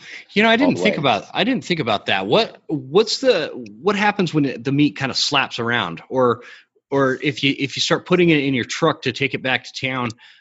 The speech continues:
Speaker 1: uh, and you start stacking it, is there, is there a negative impact to that?
Speaker 2: Um, well, if, if you're stacked real tight, no. But, like, if you're hanging in a tree or you're hanging in the garage or something like that, and you got a couple of quarters,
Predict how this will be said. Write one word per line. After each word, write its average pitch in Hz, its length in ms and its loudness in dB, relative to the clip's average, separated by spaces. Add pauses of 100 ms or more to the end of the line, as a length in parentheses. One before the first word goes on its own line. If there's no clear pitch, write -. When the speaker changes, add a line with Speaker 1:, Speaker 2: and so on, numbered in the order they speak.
(140)
Speaker 1:
uh, 117 260 0
and 123 120 0
you 117 60 0
start - 260 -2
stacking 120 540 0
it, 85 220 -8
is 117 260 -4
there, 143 240 0
is 123 100 -4
there 185 140 0
a 190 40 0
negative 139 380 2
impact 135 400 -2
to 139 60 -6
that? 135 240 -6 (1500)
Speaker 2:
Um, 165 520 0 (120)
well, 185 260 4
if, 185 180 -2
if 165 220 -2
you're 180 80 2
stacked 277 420 0
real 196 140 4
tight, 165 500 2 (300)
no. 147 520 2 (440)
But, 143 300 4 (160)
like, 127 240 -2
if 131 140 -6
you're 190 260 4
hanging 165 320 2
in 147 80 2
a 135 60 -2
tree 143 520 0
or 131 80 4
you're 120 200 0
hanging 147 240 0
in 135 40 0
the 123 60 -2
garage 120 440 4
or 110 60 -8
something 117 200 -4
like 110 120 -4
that, 131 120 4
and 117 80 -2
you 117 60 -2
got 127 100 2
a 117 60 -2
couple 123 240 -2
of 101 60 -2
quarters, 123 500 0